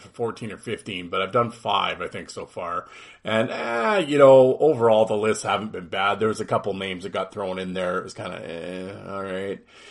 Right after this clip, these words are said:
you know. But, uh, you know, I just, as, you know, we talked about before, the, the hypocrisy of it all.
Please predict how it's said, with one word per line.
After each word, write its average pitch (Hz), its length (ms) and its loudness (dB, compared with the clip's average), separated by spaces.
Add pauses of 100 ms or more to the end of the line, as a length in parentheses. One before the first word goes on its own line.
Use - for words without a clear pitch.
(160)
you 113 140 -6
know. 95 320 -4 (100)
But, 104 360 2
uh, 104 420 4 (800)
you 139 120 0
know, 110 220 2
I 123 140 6
just, 120 340 -4 (800)
as, 131 360 4
you 156 100 0
know, - 220 -4 (920)
we - 160 -10
talked 113 280 0
about 87 360 -6 (100)
before, 98 460 -8
the, 98 280 -6 (560)
the 135 100 8
hypocrisy 139 680 8
of 113 100 2
it 113 80 6
all. 104 440 6